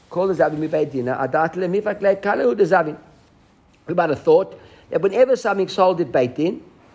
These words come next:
Adat le mifak le kalehu means that she yatsa kol, that it was publicized.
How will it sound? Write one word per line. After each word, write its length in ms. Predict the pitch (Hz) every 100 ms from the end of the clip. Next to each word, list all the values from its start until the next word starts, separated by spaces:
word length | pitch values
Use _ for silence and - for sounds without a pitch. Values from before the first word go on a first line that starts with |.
| _ _ -
Adat 580 | 135 139 120 220 285 -
le 200 | 233 190
mifak 460 | 180 220 214 220
le 100 | 180
kalehu 260 | 165 190 151
means 200 | 160 170
that 180 | 165 160
she 140 | 165
yatsa 520 | 156 151 - 214 214
kol, 400 | - 214 135 - - _ _ -
that 120 | 156
it 20 |
was 80 | 151
publicized. 640 | 214 226 208 147 87 -